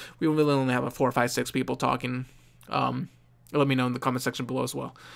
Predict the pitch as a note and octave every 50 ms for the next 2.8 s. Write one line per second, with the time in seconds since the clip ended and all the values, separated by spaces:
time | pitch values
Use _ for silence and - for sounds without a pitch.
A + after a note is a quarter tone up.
0 | - - - - - - - - A2+ A2+ A2+ A#2 - - B2 A#2+ A#2 - - A#2
1 | A#2 - - B2+ A#2 A2+ A2+ - - B2 A#2+ - B2 A#2+ A#2+ B2 B2 - B2 B2
2 | - B2 A2+ - - A#2+ B2 B2+ C3 - - - - - D#3 C3+